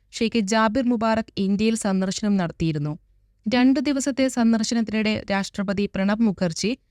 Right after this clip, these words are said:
പ്രധാനമന്ത്രി ഡോക്ടർ മൻമോഹൻ സിംഗ്, ധനകാര്യമന്ത്രി പി ചിദംബരം, വിദേശകാര്യമന്ത്രി സൽമാൻ ഖുർഷിദ്, വാണിജ്യമന്ത്രി ആനന്ദ് ശർമ്മ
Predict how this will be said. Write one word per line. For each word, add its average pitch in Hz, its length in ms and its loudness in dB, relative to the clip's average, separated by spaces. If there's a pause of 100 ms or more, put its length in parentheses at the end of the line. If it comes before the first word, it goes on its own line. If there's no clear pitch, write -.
(180)
പ്രധാനമന്ത്രി 254 680 2
ഡോക്ടർ 208 320 0
മൻമോഹൻ 214 560 2
സിംഗ്, 202 320 -4 (320)
ധനകാര്യമന്ത്രി 262 800 4
പി 220 200 0
ചിദംബരം, 196 640 0 (180)
വിദേശകാര്യമന്ത്രി 196 920 0
സൽമാൻ 196 480 0
ഖുർഷിദ്, 190 460 -4 (400)
വാണിജ്യമന്ത്രി 262 800 2 (100)
ആനന്ദ് 214 400 2
ശർമ്മ 185 400 -2